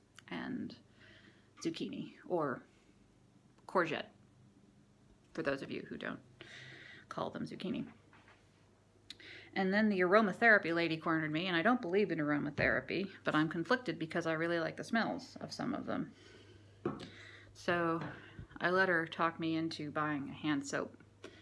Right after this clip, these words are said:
for the bathroom, which is Castile soap, argan oil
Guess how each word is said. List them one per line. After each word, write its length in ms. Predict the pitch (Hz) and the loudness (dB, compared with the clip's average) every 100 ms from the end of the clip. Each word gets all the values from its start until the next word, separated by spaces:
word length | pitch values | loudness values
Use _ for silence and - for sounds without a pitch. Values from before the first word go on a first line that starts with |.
| - - - | -20 -20 -16
for 140 | - - | -10 -8
the 60 | |
bathroom, 500 | - - - - - - - - - - - - - - - - - - - - - - - - - - - - - - _ _ _ - - _ - - - - - - | -6 -8 -8 -16 -16 -20 -20 -20 -20 -20 -20 -20 -20 -20 -20 -20 -20 -20 -20 -20 -20 -20 -20 -20 -20 -20 -20 -20 -20 -20 _ _ _ -20 -20 _ -20 -20 -20 -20 -20 -18
which 200 | - - | -14 -12
is 400 | - - - - - - - - - _ _ _ _ _ _ _ - - - - _ _ _ _ _ _ _ _ _ _ _ _ _ _ - - - _ _ _ _ _ - | -12 -14 -20 -20 -20 -20 -20 -20 -20 _ _ _ _ _ _ _ -20 -20 -20 -20 _ _ _ _ _ _ _ _ _ _ _ _ _ _ -20 -20 -20 _ _ _ _ _ -16
Castile 500 | - 180 - 240 214 | -2 -2 0 2 4
soap, 480 | 196 214 196 190 - - - - - - - _ _ _ _ - - - - - - - - - - - - - - | 4 4 4 4 -4 -16 -18 -20 -20 -20 -20 _ _ _ _ -20 -20 -20 -20 -20 -20 -20 -20 -20 -20 -20 -20 -4 2
argan 420 | 196 196 190 190 | 4 4 2 2
oil 480 | 190 190 185 185 | 0 0 0 -2